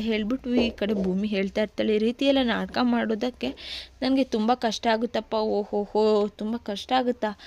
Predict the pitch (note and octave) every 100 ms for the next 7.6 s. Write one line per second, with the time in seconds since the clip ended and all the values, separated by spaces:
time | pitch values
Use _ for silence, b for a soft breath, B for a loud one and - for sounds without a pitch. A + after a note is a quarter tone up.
0 | B B B - A#3+ A#3+ - C4 - A#3
1 | A3+ A#3 A3 A#3+ C4 B3 A#3 A3+ A3 C#4+
2 | D#4 B B B _ - A3+ A3 A#3+ A#3+
3 | A#3 A3+ G#3+ A3 G#3+ - A3+ G#3+ G3+ G#3+
4 | C4 C4 C4 C#4 B3+ B3+ A3+ A3 B3 B3
5 | B3 A#3+ B3 G3 G3 G3+ A#3 A#3+ A#3+ A#3+
6 | G#3+ G#3 A#3+ B3+ B3+ A#3+ A3 G#3+ A3+ A3+
7 | A3+ A#3 A3+ A3 A3